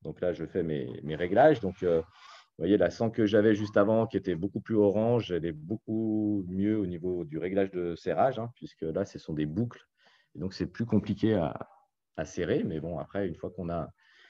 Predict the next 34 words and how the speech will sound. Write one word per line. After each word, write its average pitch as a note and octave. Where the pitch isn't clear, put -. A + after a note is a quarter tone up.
le F#2
bon F#2+
ma-, E2+
matériel, F2+
hein, G2
deux G2
sangles, F#2
ça E2+
suffit. -
Donc C3+
là, A#2+
on A2
est G2+
passé, G#2+
bien G#2+
sûr, A#2
en G#2+
position A2
assise, A#2
hein, A2
comme G2+
je, F#2+
je F#2+
l'ai F#2+
dit. D3+
Donc, B2
c'est -
la F#2+
troisième B2+
position. A2+
Là, G2+
on G#2+
demande G2
une F#2